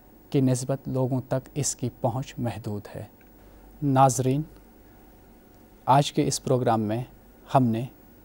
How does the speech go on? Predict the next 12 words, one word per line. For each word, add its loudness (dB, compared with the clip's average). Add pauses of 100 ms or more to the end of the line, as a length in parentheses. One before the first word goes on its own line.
(300)
प्रमोशन 0
की -6
खासियत -4
के -4
बारे -4
में -6 (1000)
ज़िक्र 2
किया, -2 (1000)
तशहीर 0 (380)
की -2
तारीफ़ 2
की, -2